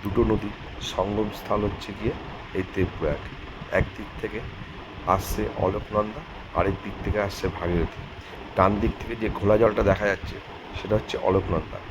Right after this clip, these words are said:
আর বাঁ দিক থেকে যে পরিষ্কার জলটি আসছে, সেটা হচ্ছে ভাগীরথী। এই মিলনস্থল হচ্ছে দেবপ্রয়াগের অতি পূর্ণ স্থান।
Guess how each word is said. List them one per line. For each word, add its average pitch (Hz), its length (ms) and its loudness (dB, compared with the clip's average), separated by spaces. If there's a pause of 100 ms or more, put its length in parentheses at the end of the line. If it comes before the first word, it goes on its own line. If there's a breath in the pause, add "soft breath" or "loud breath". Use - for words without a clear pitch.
(300)
আর 87 80 0 (120)
বাঁ 90 160 6
দিক 110 120 0 (120)
থেকে 107 200 2 (500)
যে 98 160 -2
পরিষ্কার 98 480 2
জলটি 104 340 -2
আসছে, - 280 -4 (420)
সেটা - 200 -4
হচ্ছে 101 300 -8 (140)
ভাগীরথী। - 1400 -8
এই 117 100 6
মিলনস্থল 107 560 2
হচ্ছে 120 300 -6 (380)
দেবপ্রয়াগের 104 520 0 (520)
অতি 101 160 -8 (140)
পূর্ণ 101 260 2
স্থান। - 340 -6